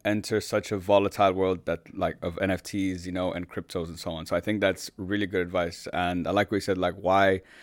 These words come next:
you're not saying anything negative about it, but, like, if I do the long, this long-term thing with something that's safe,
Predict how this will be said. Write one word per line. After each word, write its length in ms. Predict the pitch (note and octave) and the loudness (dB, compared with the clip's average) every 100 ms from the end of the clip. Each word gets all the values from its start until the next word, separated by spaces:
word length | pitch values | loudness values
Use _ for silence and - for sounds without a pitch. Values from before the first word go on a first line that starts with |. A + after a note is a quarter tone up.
| - - _ _ _ _ - _ _ - _ _ _ - | -20 -20 _ _ _ _ -20 _ _ -20 _ _ _ -10
you're 160 | A2+ A#2 | 0 6
not 260 | C3 - C#3 | 8 6 4
saying 240 | B2 A2 | 2 4
anything 280 | A2+ G2+ G#2+ | 4 2 4
negative 300 | B2 B2+ G#2 | 6 6 4
about 160 | G2 | 4
it, 100 | G2 | 4
but, 100 | F#2 | 4
like, 220 | F#2 F#2 F#2 | 4 2 2
if 160 | G2 | 2
I 100 | G#2+ | 4
do 160 | G2+ B2 | 4 4
the 120 | A2 | 2
long, 320 | G2+ A2+ A#2+ | 6 6 6
this 180 | G#2+ G2 | 0 0
long-term 460 | G#2+ A#2 A2+ A#2 G#2+ | 4 4 4 0 -2
thing 200 | A2 A2 | -2 -2
with 120 | G2+ | -2
something 340 | A2 G#2+ A2 | -2 -2 -2
that's 220 | G2+ F#2+ - | 0 -2 0
safe, 500 | A2 A2 G2+ - | 4 4 4 -6